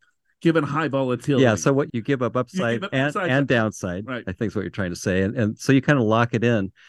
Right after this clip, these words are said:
Speaker 2: even without selling, right?
Speaker 1: Right.
Speaker 2: But the market over time usually goes up. So as a long-term strategy, it's usually not a great
Speaker 1: It's,
Speaker 2: idea.
Speaker 1: it's a terrible strategy
Speaker 2: Yeah, yeah.
Speaker 1: long-term.
Speaker 2: But pr-, and especially when you're talking about an asset class like S and P five hundred.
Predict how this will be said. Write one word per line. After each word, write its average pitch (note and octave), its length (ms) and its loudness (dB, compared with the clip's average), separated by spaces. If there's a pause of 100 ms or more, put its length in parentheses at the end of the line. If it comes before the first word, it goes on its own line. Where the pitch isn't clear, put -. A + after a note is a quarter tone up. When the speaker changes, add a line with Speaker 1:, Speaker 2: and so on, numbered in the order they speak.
(220)
Speaker 2:
even D#3+ 280 4
without A#2+ 300 0
selling, D#2 520 -4 (140)
right? G#2 340 -4
Speaker 1:
Right. E3 320 2 (240)
Speaker 2:
But C3+ 200 2
the C#3 60 4
market C3 520 2 (180)
over C3 300 2
time B2 460 -2
usually A#2+ 400 0
goes F#2+ 300 0 (100)
up. F#2 320 -6
So - 180 0
as G#2 100 2
a A2 60 2
long-term B2 600 -2
strategy, A2 540 0
it's G2 200 -6
usually A#2 260 -4
not G2 180 0
a E2+ 40 -2
great F#2+ 380 -2
Speaker 1:
It's, F2+ 220 0
Speaker 2:
idea. G2+ 220 2
Speaker 1:
it's C#3+ 80 4
a E3 40 2
terrible E3 420 -2
strategy A2 400 -2
Speaker 2:
Yeah, C#3 100 6
yeah. B2 200 4
Speaker 1:
long-term. F2+ 280 -2 (240)
Speaker 2:
But B2+ 260 0
pr-, C#3 80 -6 (240)
and A2+ 300 2
especially D3 440 0
when B2 140 4
you're A2 100 2
talking A2+ 400 0
about F#2+ 360 0
an F#2 120 -4
asset A2 380 -4
class B2+ 540 -4
like G2+ 260 0 (100)
S G#2+ 200 -2
and G#2+ 100 -8
P A2+ 100 0
five G#2 240 2
hundred. A2+ 320 0